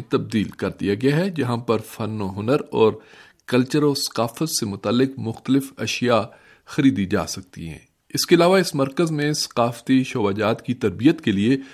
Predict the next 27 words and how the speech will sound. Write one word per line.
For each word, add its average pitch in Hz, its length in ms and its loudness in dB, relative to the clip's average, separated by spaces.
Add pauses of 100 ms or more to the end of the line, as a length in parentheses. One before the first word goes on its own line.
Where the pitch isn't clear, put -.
(280)
مختلف 120 680 -2 (180)
کلاسوں 117 400 0
کا 127 120 0
بھی 107 280 0
اجرا 113 300 2 (140)
کیا 107 260 -2
گیا 90 200 -4
ہے، 139 100 0
جس 160 260 -2
میں 160 160 -2 (420)
ہر 147 120 2 (140)
عمر 139 200 -2
کے 127 180 2
شہریوں 117 460 -2
کے 127 140 -2
لیے 120 240 2 (100)
علیحدہ 120 500 0
علیحدہ 104 360 -2 (120)
تربیتی 117 640 2
مراکز 131 580 -4
بنائے 92 400 -2
گئے 85 80 -6
ہیں۔ 90 180 -10 (580)
اس 175 180 6
ثقافتی 185 340 0
مرکز 165 380 0
میں 151 240 -2